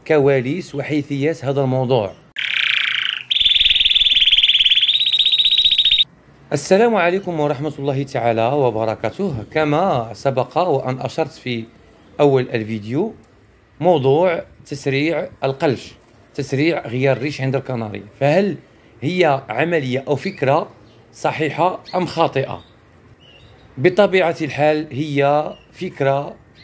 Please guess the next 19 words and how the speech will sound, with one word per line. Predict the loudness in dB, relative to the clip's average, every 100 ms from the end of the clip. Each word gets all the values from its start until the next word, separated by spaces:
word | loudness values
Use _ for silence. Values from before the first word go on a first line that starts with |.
| -6 2
وعملية | 2 2 0 -4 -4 -2 -4 -6 -14 -18 -18 -16 -14
خاطئة. | 0 2 2 -2 -8 -16 -20 -20 -20 -20 -2 2
الله | 4 2
سبحانه | 0 -6 -4 -2 -2
وتعالى | -2 -2 -2 0 -2
خلق | -2 0 0 0 -2 -2 -6
كل | -2 -2
شيء | -2 -4 -4 -4 -4
على | -2 0 0 0 -2
طبيعته، | -6 -4 -4 -6 -6 -8 -8 -8 -6
وأعطى | -6 -4 -2 -2 2 2 0
لكل | -4 -6 -6 -4
فترة | -4 -4 -4 -4 -2 -4 -4 -12 -20 -20 -18
حقها | -10 -8 -8 -6 0 0 2 -2 -2 -6 -14 -20 -14 -6
من | -2
المدة | 0 0 -2 -4 -4 -4 -2 -2 -4 -16 -20 -20 -14 -4
أو | -2
المدد | 0 -2 -2 0 -2 -2 -8
الزمنية. | -6 -4 -4 -4 -8